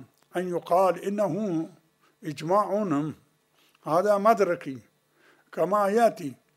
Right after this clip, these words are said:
الكلام قريباً إن شاء الله من أن الروايات العامرة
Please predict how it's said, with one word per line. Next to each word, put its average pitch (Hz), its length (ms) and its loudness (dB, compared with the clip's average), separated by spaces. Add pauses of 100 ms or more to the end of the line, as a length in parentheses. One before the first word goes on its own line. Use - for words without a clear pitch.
(180)
الكلام 165 480 2
قريباً 165 680 -4
إن 170 80 -10
شاء 156 260 -6
الله 196 440 4 (580)
من 165 220 -4
أن 160 220 -6
الروايات 170 760 -2
العامرة 185 840 -4